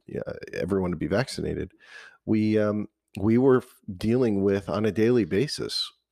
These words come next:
the pressure, uh, f-, that was coming f-, with that, uh,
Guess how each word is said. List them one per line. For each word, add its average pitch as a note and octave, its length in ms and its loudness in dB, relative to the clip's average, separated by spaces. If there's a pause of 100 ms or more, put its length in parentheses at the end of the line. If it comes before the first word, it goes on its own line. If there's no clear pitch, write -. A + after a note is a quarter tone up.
the F#2 380 -2
pressure, - 600 -6 (340)
uh, E2 320 -4
f-, - 200 -16 (120)
that D#2+ 100 -2
was E2 140 -6
coming F2+ 240 -4
f-, - 180 -14
with F2+ 220 -6
that, E2 220 -4 (280)
uh, E2+ 180 -4